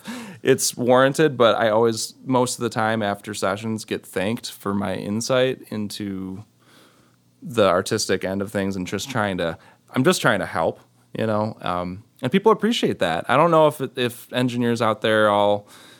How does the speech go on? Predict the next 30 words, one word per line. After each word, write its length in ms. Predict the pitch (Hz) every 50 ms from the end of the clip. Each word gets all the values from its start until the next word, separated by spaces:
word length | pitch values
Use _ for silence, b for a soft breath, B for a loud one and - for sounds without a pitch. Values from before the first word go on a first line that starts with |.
| B B B B B B _ _ _ _ _ _ - - - 139 151
that's 280 | 156 143 160 - - 151
a 40 |
fine 320 | 131 - - 147 151 143 135
line 200 | 127 123 113 110
to 60 | 113
walk 360 | 107 110 110 95 76 - - -
between 360 | - - - 107 101 98 92
p-, 120 | - 107
producing 560 | - - - 131 117 110 107 95 - 98 95 95
and 80 | 95
engineering. 760 | 92 92 95 98 95 95 90 90 82 80 80 80 98 110 120 -
And 240 | 101 95 90 85 -
it's 160 | 98 98 -
something 460 | - 131 123 - 113 104 98 95 92 - _ _ -
that 200 | - 98 92 - -
I've 200 | 101 101 - -
been 220 | 120 113 110 101
dealing 320 | 92 104 104 107 98 95 92
with 140 | 90 92 -
since 220 | - 107 95 -
I've 120 | 92 85 -
started 340 | - 110 107 104 98 95 101
here. 180 | 101 95 95
And 160 | 92 92 92 107
what, 280 | 110 110 107 107 -
what 200 | 113 117 117 113
are 260 | 110 117 127 147 156 143
those 320 | 123 104 90 92 95 95
roles? 420 | 92 87 85 82 87 82 92 104
And, 220 | 98 82 82 -